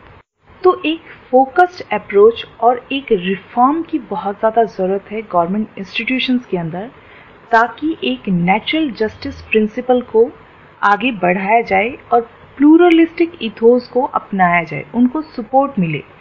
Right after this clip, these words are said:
ना कि सिर्फ white supremacy की तरफ लोग भागें। और आज की, अभी की जो current situation USA के अगर देखें, तो उसके लिए legislative reform लाने की बहुत ज़्यादा ज़रूरत है, जैसे कि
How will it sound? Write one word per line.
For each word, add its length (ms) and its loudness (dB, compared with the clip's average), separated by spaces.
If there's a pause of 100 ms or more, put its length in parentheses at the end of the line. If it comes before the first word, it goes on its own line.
(320)
ना 320 0
कि 80 -6
सिर्फ 320 -6 (400)
white 300 2
supremacy 720 0
की 100 -8
तरफ 320 0
लोग 260 0
भागें। 360 -8 (800)
और 120 0 (380)
आज 360 2
की, 380 -2 (160)
अभी 320 0
की 200 -2
जो 220 -6
current 380 0
situation 520 0
USA 420 2
के 140 0
अगर 200 -2
देखें, 460 0 (580)
तो 60 -2
उसके 520 -4
लिए 340 -2
legislative 880 -2
reform 460 0
लाने 280 2
की 160 -12 (160)
बहुत 340 -2
ज़्यादा 260 2
ज़रूरत 400 -4
है, 160 -14 (600)
जैसे 300 0
कि 320 -8